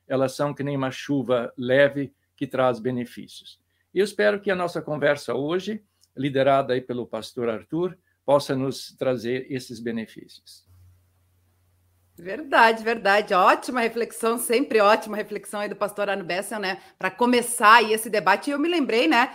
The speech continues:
Speaker 2: da, do, do, da, da passagem bíblica de Tiago, que fala aí sobre dominar a língua. E a gente já trabalhou, inclusive foi um dos estudos do Caderno do pem, né, que a gente já encerrou aí, que era sobre a, a carta de Tiago, né?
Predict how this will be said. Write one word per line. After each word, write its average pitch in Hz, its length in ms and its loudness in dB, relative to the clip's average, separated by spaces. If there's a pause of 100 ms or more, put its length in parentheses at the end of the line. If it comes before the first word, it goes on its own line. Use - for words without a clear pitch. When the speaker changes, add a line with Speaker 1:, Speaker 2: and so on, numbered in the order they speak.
(220)
Speaker 2:
da, 196 460 4
do, 196 120 -8
do, 180 300 -12
da, 165 420 -4
da 156 160 -14
passagem 226 400 -2
bíblica 254 260 -6
de 262 140 -4
Tiago, 277 380 6
que 262 100 -14
fala 226 220 2
aí 233 80 2
sobre 233 200 -2
dominar 254 640 6
a 247 80 2
língua. 220 460 -2 (260)
E 214 60 0
a 208 40 0
gente 247 140 -4
já 285 80 6
trabalhou, 269 440 4
inclusive 302 360 -2
foi 262 240 2
um 269 220 -2
dos 233 160 -6
estudos 240 360 -8
do 254 80 -10
Caderno 226 360 2
do 233 100 -2
pem, 240 260 0
né, 226 120 0
que 220 100 -10
a - 20 -12
gente 202 140 -14
já 220 100 0
encerrou 220 400 -2
aí, 214 200 0
que 285 160 -2
era 233 280 6 (300)
sobre 226 360 -2
a, 196 560 6
a 190 40 2
carta 202 340 2
de 226 140 -8
Tiago, 233 480 4
né? 214 220 0